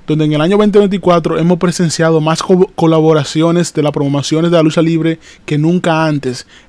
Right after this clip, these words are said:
A E W se asociona-, se ha asociado con empresas como la de Stardom, New Japan Pro Wrestling y la C M L L, mientras que la W W E ha, ha tenido una asociación con T N A, Pro Wrestling Noah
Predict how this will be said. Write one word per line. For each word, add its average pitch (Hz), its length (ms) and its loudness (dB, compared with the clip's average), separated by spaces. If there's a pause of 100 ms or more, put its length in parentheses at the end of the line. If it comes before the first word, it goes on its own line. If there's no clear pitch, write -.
A 175 60 -2
E 214 240 2
W 190 360 4
se - 140 -4
asociona-, 170 540 -2
se 151 200 -2
ha 160 140 2
asociado 170 880 0 (640)
con 151 580 0
empresas 151 400 -4
como 190 300 4
la 160 160 4
de 147 80 0
Stardom, 175 600 2
New 156 160 -2
Japan 170 300 0
Pro 165 160 2
Wrestling 170 540 2
y 160 100 -4
la 143 140 0
C 180 280 -2
M 175 220 2
L 180 220 4
L, 156 200 2 (400)
mientras 160 320 -2
que 175 100 0
la 160 100 4
W 160 340 0
W 202 280 2
E 180 80 -6 (180)
ha, 170 240 0 (160)
ha 151 100 -2
tenido 190 240 2
una 185 80 2
asociación 175 500 0
con 151 200 0
T 165 160 2
N 190 180 2
A, 170 220 0 (1400)
Pro 185 280 2
Wrestling 196 440 2
Noah 165 360 2